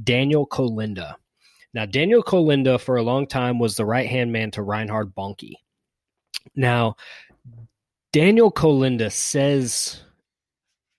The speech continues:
in the, in this trailer, you can find it on, on W P Films, um, on their YouTube page. He says,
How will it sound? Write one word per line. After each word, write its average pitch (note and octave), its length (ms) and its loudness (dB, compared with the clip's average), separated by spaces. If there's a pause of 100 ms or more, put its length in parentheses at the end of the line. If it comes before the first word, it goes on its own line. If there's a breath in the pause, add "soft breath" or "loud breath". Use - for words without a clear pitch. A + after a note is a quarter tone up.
(800)
in E3+ 260 2
the, E3 240 0
in F3 120 2
this F#3+ 180 2
trailer, A2 540 -4
you G#2+ 180 -8
can B2+ 160 -8
find B2 320 -4
it C#3 320 -4
on, A#2 640 -6
on A2 360 -8
W B2+ 340 0
P C#3+ 220 2
Films, A#2+ 760 -2 (120)
um, F#2+ 540 -8 (180)
on A#2 140 -4
their A2+ 140 -2
YouTube A#2 440 -4
page. G2 500 -8 (1160 loud breath)
He E3+ 360 0
says, A#2+ 560 -2